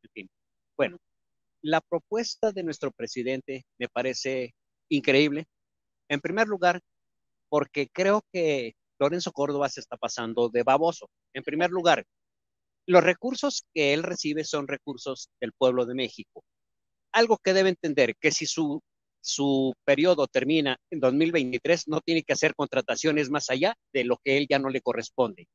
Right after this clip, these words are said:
que es el seguro médico que se contrató hasta el año dos mil veinticinco. Reducción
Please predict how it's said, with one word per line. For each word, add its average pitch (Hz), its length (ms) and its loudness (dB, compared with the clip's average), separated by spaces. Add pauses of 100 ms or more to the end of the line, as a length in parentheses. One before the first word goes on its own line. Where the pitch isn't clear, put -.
(100)
que 143 100 0
es 139 120 0
el 139 100 -6
seguro 127 300 0
médico 180 380 -4
que 139 100 -12
se - 120 -16
contrató 123 500 -4 (240)
hasta 135 280 0
el 131 160 -2
año 180 360 0 (120)
dos 131 160 -4
mil 135 180 -2
veinticinco. - 640 -8 (1200)
Reducción 190 680 2